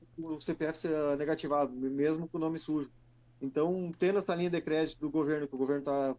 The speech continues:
pra anunciar, o produtor vai poder acessar essa linha de crédito, o fundo garantidor, e vai poder pagar esse boleto, essa, essa conta que e na-, negativou o nome dele. Então, acho que é, é um avanço bem considerável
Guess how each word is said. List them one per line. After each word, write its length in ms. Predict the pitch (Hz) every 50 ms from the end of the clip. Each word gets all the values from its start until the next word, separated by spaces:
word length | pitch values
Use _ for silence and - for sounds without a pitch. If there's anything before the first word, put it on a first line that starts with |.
| - _
pra 220 | - 143 139 139 143
anunciar, 520 | 143 143 147 147 143 - 156 139 135 131 - - - - -
o 40 | -
produtor 300 | 151 147 139 151 156 156
vai 80 | 156
poder 240 | - 156 151 143 160
acessar 380 | 156 151 - 160 - - 156 165
essa 140 | 160 165 165
linha 140 | 156 160
de 100 | 156 160
crédito, 420 | 156 - 156 160 175 175 165 - 139
o 40 | 131
fundo 260 | - - 151 151 139
garantidor, 580 | 139 143 143 143 143 156 139 147 160 185 202 202 - - - - - - - -
e 80 | 175 185
vai 200 | 165 170 165 165
poder 220 | 180 185 160 165
pagar 380 | - - 185 170 175 185 196 196
esse 140 | 190 - 139
boleto, 460 | 131 135 131 131 139 175 185 - 147
essa, 320 | 135 - 131 123 127 127 127
essa 260 | 135 - - 147 131
conta 340 | - 131 151 165 165 165 147
que 320 | - - 131 127 123 117 113 - - - - - - - -
e 40 | 143
na-, 200 | 135 143 147 143 - - -
negativou 760 | 156 165 170 175 165 - 147 131 151 170 175 170 151 131 117 -
o 120 | 131 139
nome 220 | 139 147 151 147 135
dele. 280 | 127 143 147 139 135 - - - - - - - - - - - -
Então, 300 | - 135 143 160 160 156
acho 180 | 160 156 156
que 60 | - 156
é, 560 | 147 156 143 139 139 139 143 143 143 143 147 147 - - - - - - -
é 60 | 151
um 120 | 160 170 180
avanço 340 | 180 165 185 202 196 196 185
bem 300 | 190 202 208 214 202 185
considerável 880 | - - 185 185 196 180 190 190 175 165 170 170 160 147 143 135 123